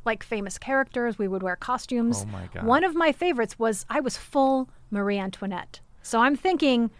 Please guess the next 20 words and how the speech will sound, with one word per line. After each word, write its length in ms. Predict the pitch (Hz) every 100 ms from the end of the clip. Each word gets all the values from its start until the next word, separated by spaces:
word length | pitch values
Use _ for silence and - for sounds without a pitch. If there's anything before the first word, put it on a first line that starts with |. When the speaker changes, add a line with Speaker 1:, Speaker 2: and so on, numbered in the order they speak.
| -
Speaker 1:
little 120 | 226 240
throwback. 720 | - 302 302 214 160 - - - - - - -
Speaker 2:
So 160 | - 220
Speaker 1:
Sarah 140 | 233
Foss 440 | 226 202 170 - -
as 160 | - 185
Marie 200 | 196 185
Antoinette. 400 | 180 - 208 - -
Speaker 2:
So 180 | 139 131
I 180 | 127
would 140 | 127 127
dress 280 | 123 117 127
up 120 | 113 -
as 300 | 110 107 101
Sarah 400 | - 113 110 104
Foss 480 | - 101 95 98 - -
as 320 | - 98 95 92
Marie 480 | 90 85 87 85
Antoinette. 640 | - 80 - 95 87 67 -
Speaker 1:
Exactly. 1120 | 339 349 277 240 269 381 381 370 311 254 302